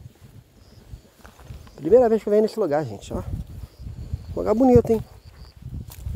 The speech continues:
Primeira vez. Eu arrisquei aqui,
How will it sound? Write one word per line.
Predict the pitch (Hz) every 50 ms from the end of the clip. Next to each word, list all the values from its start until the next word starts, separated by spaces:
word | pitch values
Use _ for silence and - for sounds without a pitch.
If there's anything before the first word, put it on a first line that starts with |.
| - - - - - - - - - - - - - - -
Primeira | - 143 151 190 220 240 226 170
vez. | 143 147 139 131 127 120 - - - - - - - - - - - - - - - - - - - - - - - - - - - - - - - - - -
Eu | - 185 220
arrisquei | 240 269 294 - - - - 285 294
aqui, | 294 - - 202 175 156 151